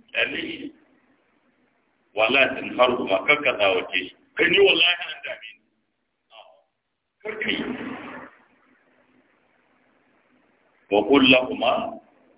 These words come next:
kawalan karima. Ka yi musu magana, magana mai kyau,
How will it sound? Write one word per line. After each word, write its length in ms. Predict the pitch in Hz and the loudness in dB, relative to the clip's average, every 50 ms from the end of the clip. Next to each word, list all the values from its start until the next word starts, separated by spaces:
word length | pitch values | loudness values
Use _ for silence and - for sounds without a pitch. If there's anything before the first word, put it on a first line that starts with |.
| _ _ _ _ _ _ _ _ _ _ - | _ _ _ _ _ _ _ _ _ _ -6
kawalan 500 | - 120 123 127 120 110 101 98 - - | -6 -4 -2 -2 -2 -2 -2 -2 -2 -2
karima. 480 | 90 90 87 82 85 80 78 82 - - - | 0 0 0 0 -4 -6 -6 -8 -10 -12 -8
Ka 100 | - - 104 | -4 -2 0
yi 160 | 110 117 123 | 0 0 0
musu 240 | 135 131 - - - | 0 -2 -2 -4 -4
magana, 500 | 101 101 98 117 127 127 120 117 117 117 - 120 - - - - - _ _ _ _ _ _ _ _ _ _ _ _ _ _ _ _ _ _ - | -4 0 2 2 2 4 2 0 0 -2 -4 -6 -8 -10 -12 -16 -20 _ _ _ _ _ _ _ _ _ _ _ _ _ _ _ _ _ _ -10
magana 380 | 113 - - 120 120 117 104 95 | -6 -2 -2 0 0 0 -2 -2
mai 200 | 90 90 90 87 | -4 -6 -6 -8
kyau, 400 | 80 - 82 76 76 - - - | -6 -4 -4 -4 -4 -4 -8 -12